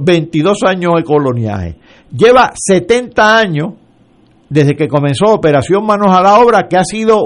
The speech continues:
un programa para establecer un enclave manufacturero en Puerto Rico.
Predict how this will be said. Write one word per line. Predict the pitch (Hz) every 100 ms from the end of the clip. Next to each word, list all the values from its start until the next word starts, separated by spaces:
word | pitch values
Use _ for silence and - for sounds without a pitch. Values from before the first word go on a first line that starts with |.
| -
un | 190 214 233 226
programa | 202 180 185 226 226 156
para | 175 160
establecer | - 151 156 214 220
un | 220
enclave | 226 180 - 220 220 156 104 - _ _ -
manufacturero | 160 151 165 - 156 156 170
en | 160
Puerto | 156 117 120
Rico. | 107 -